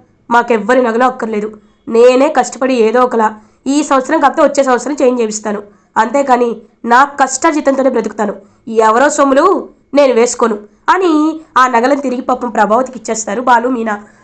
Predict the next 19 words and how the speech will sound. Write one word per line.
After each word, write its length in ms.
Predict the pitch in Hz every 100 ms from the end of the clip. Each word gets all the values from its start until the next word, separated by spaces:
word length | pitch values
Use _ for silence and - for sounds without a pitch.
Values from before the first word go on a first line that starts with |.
| -
ఒక్కసారిగా 560 | 254 - 277 254 262 349
బాలు 300 | 247 226 302
వైపు 500 | 269 254 233 349 453 - -
పాజిటివ్గా 540 | 294 311 349 359 311 294
చూస్తూ 240 | 247 -
ఉంటుంది 240 | 254 226 269
ప్రభావతి. 640 | 247 226 254 247 254 190 - _ -
"ఇప్పటికైనా 500 | 240 294 285 254 277
అర్థం 200 | 214 269
చేసుకో 400 | 262 220 220 185 - _
వాళ్ళు 160 | 240 247
ఎలాంటి 300 | 226 247 262
వాడో." 240 | 233 208 - - _ 214
"రేయ్ 360 | 269 254 202 - _ _ -
మనోజ్, 440 | 247 277 226 - - _ -
ఇప్పుడు 240 | 233 302
చెప్తున్నాను, 480 | - - 233 214 196 - _ _ -
రూమ్ 260 | 220 294 302
విషయంలో 640 | 254 - 226 226 220 214